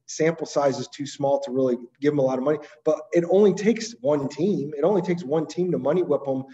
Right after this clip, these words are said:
and try and get him right out of the box. And the other thing that's super interesting, even though, um, perhaps it's not supposed to be happening because these things aren't supposed to be talked about, but with no combine, usually players s-,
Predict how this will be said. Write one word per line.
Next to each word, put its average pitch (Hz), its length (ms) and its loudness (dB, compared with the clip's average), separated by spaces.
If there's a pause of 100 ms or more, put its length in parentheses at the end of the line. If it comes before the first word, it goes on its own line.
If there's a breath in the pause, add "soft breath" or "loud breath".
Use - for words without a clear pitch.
(240 loud breath)
and 170 100 -8
try 165 300 0
and 151 160 0
get 156 180 2
him 143 200 2
right 147 160 6
out 139 160 2
of 123 60 0
the 123 80 -2
box. - 680 -8 (320 soft breath)
And 156 160 -2
the 147 100 2
other 226 140 2
thing 190 220 -2
that's 156 180 0
super 185 400 -8
interesting, 226 520 -6
even 165 220 0
though, 143 400 -2 (400)
um, 123 540 -6 (500)
perhaps 143 400 2
it's - 160 -14
not 143 200 0
supposed 147 260 0
to 151 60 -12
be 135 100 -4
happening 143 420 -2
because 135 560 -4 (600)
these 131 220 2
things 143 240 0
aren't 135 140 0
supposed - 240 -6
to - 60 -16
be 123 80 -2
talked 139 340 -4
about, 127 240 -2
but 120 100 -2
with 123 100 -6
no 151 160 6
combine, 143 680 2
usually 214 400 2
players 185 640 4 (1000 loud breath)
s-, - 180 -18